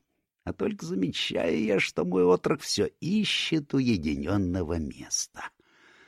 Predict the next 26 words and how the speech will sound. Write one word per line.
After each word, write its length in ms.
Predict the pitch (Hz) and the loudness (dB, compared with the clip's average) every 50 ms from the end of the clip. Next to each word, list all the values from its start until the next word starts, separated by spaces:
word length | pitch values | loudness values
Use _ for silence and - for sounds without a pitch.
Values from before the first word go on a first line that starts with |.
| _ _ _ - | _ _ _ 4
Вот 160 | 120 123 - | 4 4 4
я 100 | 117 123 | 4 4
разгляжу 540 | 123 107 82 82 82 90 117 120 127 185 220 | 4 2 2 0 0 2 2 2 2 2 2
на 80 | 202 | 4
него, 200 | 208 - 127 92 | 4 2 2 0
а 80 | 67 - | -2 -4
сам 260 | - - 131 156 151 | -4 -4 -4 -2 0
думаю, 280 | 139 110 90 80 73 - - | 0 0 0 -2 -2 -4 -2
как 220 | - 131 170 156 170 | -2 -2 -2 -2 -4
бы 120 | 165 180 | -4 -2
он 140 | 196 202 196 | -2 -2 -2
в 40 | - | -2
смущении 800 | - - 196 190 180 165 - - - - 220 196 170 160 143 117 | -4 -6 -4 -2 0 2 2 2 0 0 0 2 2 2 4 4
чего 320 | - - 151 160 185 180 | 4 4 4 6 6 6
недолжного 960 | 127 95 123 185 175 156 156 208 - 85 80 73 - - 64 64 - 62 76 | 6 6 6 4 2 4 6 6 6 6 4 2 -2 -6 -8 -8 -8 -6 -4
не 180 | 78 71 85 101 | -2 0 2 4
надумал. 720 | 104 120 156 151 139 95 69 58 52 - - - - - _ _ _ _ _ _ _ _ _ _ _ | 6 6 6 6 4 2 -4 -4 -6 -10 -12 -14 -16 -20 _ _ _ _ _ _ _ _ _ _ _
Да 160 | - - - 92 | -8 -2 4 4
и 140 | 107 127 | 6 6
говорю, 500 | 143 160 185 202 226 220 190 180 160 131 | 8 8 10 10 10 10 10 10 10 8
что 800 | - - - - - - - _ _ _ _ _ - 123 165 208 | 8 8 8 8 6 4 -6 _ _ _ _ _ 0 4 6 6
ты, 260 | 190 - _ - 226 233 | 6 6 _ 4 6 6
Леонтий, 680 | 233 240 233 240 240 240 233 220 202 - - - 202 | 8 8 6 6 8 8 8 8 8 6 2 0 -2
будто 520 | 196 175 196 202 143 - _ - 175 180 - | 0 0 0 0 0 -2 _ -2 -2 -2 0
чем 340 | - - - 185 175 165 | 0 -2 0 0 0 0
закручинился. 1400 | 139 127 - 160 147 - - 156 170 165 143 - - - - - - - - - - - - - - - - | 0 -2 -2 -4 -2 -4 -4 -4 -4 -4 -4 -4 -4 -4 -4 -6 -8 -10 -14 -18 -18 -20 -20 -18 -16 -14 -14